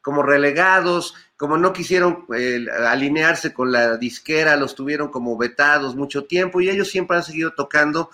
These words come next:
A, a, a mí me tocó verlos cuando comenzaban, una de sus primeras tocadas en Rocotitlán, allá por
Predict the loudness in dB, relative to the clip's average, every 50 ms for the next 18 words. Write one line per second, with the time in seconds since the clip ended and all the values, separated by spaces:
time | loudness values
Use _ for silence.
0 | -20 -20 -20 _ _ _ _ -2 0 0 0 0 0 0 2 2 2 2 2 0
1 | 0 -2 -2 0 0 0 2 2 2 2 0 -4 -2 -4 -4 -2 -2 -6 -6 -4
2 | -4 -4 -2 -2 0 2 2 4 4 4 2 2 2 2 0 0 0 -4 -14 -14
3 | _ -6 -4 -2 0 0 0 -2 -2 -8 -8 -2 2 2 2 2 0 -2 -6 -8
4 | -8 -8 -8 -8 -10 -10 -10 -4 0 2 2 2 2 -2 -6 -6 -4 -4 -2 0
5 | 0 0 0 0 -2 0 0 0 0 -2 -6 _